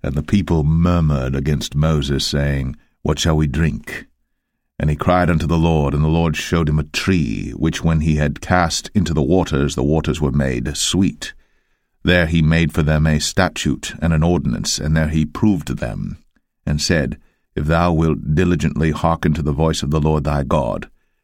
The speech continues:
and wilt do that which is right in his sight, and wilt give ear to his commandments, and keep all his statutes, I will put none of these diseases upon thee, which I have brought upon the Egyptians, for I am the Lord that healeth thee.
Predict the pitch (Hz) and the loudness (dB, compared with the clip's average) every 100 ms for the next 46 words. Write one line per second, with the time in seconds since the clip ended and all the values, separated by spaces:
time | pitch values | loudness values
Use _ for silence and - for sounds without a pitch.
0 | - 76 73 85 - - 98 92 67 - | -4 -2 0 0 -2 0 2 2 0 -2
1 | 73 69 67 69 85 85 82 80 - 64 | -2 -2 -2 0 0 2 2 0 0 -4
2 | 50 - - _ _ _ _ _ - 78 | -4 -8 -18 _ _ _ _ _ -6 -4
3 | 71 82 - - 87 - 87 92 87 82 | 0 0 0 0 -2 0 0 2 2 0
4 | - 82 78 - 85 80 65 53 - - | 0 0 0 0 0 0 0 -6 -8 -10
5 | - 78 76 73 71 90 85 85 73 - | -6 -6 -2 -2 0 0 2 0 -2 -2
6 | 67 - - - - - - _ _ _ | -4 -4 -8 -10 -6 -6 -8 _ _ _
7 | _ _ _ - 76 80 76 - 82 - | _ _ _ -4 0 2 0 0 -2 0
8 | 71 76 85 90 87 - 71 78 80 76 | 2 2 4 4 2 0 0 2 2 0
9 | 73 69 82 65 67 76 73 73 60 50 | -2 2 2 0 -2 -2 0 0 -2 -4
10 | 50 - - _ _ _ _ _ 80 78 | -4 -8 -14 _ _ _ _ _ 0 2
11 | 76 71 71 82 82 76 - 78 71 67 | 2 2 2 0 0 -2 0 0 0 0
12 | 78 - - 50 50 - - _ _ _ | -2 -4 -6 -4 -4 -6 -10 _ _ _
13 | 78 76 - 85 82 78 78 76 76 71 | -2 0 0 0 2 2 2 2 2 0
14 | 69 - 73 62 - 64 - - 65 | -2 -2 -2 -2 -4 -4 -4 -8 -14